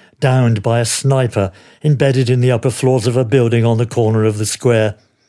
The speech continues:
There were other snipers, more casualties, but no visible police or military presence on the ground.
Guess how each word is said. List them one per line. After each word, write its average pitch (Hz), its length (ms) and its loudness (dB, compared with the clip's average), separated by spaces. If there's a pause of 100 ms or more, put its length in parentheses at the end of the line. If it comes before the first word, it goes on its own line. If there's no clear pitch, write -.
(880)
There 175 80 0
were 165 100 4
other 151 200 2
snipers, 117 560 -2
more 139 200 2
casualties, 123 760 -2 (240)
but 151 200 -6
no 127 480 2
visible 123 380 -2
police 113 400 0 (140)
or 131 100 0
military 127 400 0
presence 104 500 -4
on 107 120 0
the 110 80 -2
ground. 113 400 0